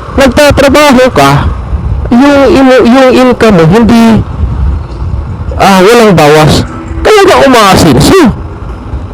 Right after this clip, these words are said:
Kasi yung sahod nila, walang bawas. Doon na kinukuha sa pag-vlog-vlog nila yung lahat ng pangangailangan nila. Umaasenso talaga. Yung,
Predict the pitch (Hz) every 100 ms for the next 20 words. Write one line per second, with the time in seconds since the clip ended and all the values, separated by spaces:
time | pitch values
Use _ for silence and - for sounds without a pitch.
0 | - - 262 320 302 277 294 285 262 254
1 | 254 226 359 349 311 143 123 180 - 214
2 | 277 262 240 226 220 233 208 180 170 165
3 | 165 151 156 139 151 143 139 135 127 -
4 | - - 131 160 165 165 147 143 139 139
5 | 139 131 127 131 151 349 277 180 - -
6 | - - - - - - - - - -
7 | - - 494 480 - 285 226 175 165 226
8 | 240 151 - - - - - - - -
9 | - - - 226 285